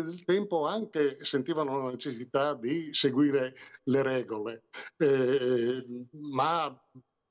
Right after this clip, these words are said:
ad esempio, eh, un punto fondamentale della vita, eh, di Gemona negli anni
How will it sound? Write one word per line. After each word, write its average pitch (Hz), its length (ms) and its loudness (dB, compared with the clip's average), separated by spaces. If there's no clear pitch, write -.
ad 123 160 -8
esempio, 123 540 0
eh, 127 420 2
un 147 460 2
punto 165 360 0
fondamentale 131 920 0
della 127 240 -2
vita, 131 880 0
eh, 127 40 -10
di 135 160 0
Gemona 131 500 2
negli 127 260 2
anni 143 320 -2